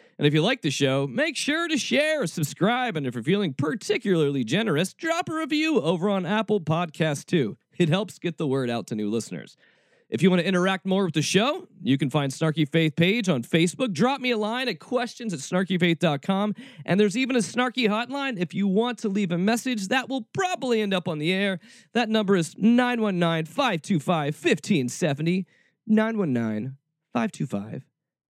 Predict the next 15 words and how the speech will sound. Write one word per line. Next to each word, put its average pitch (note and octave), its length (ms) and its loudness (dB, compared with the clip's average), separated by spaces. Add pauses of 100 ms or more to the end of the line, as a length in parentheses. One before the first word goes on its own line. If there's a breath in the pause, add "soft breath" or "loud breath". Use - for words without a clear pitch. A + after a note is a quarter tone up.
fifteen B2 680 0 (380)
seventy. E2 580 -8 (1300)
So B3+ 120 4
as E4 320 0
we D4+ 120 4
begin C4 260 2
the A3 60 2
show G3 240 0
today, D#3+ 300 2
boys B2 340 -2
and B2+ 100 -2
girls, A#2 420 -2 (140)
I D#4+ 580 -4
am A3+ 440 -2
curious. D#3 580 -2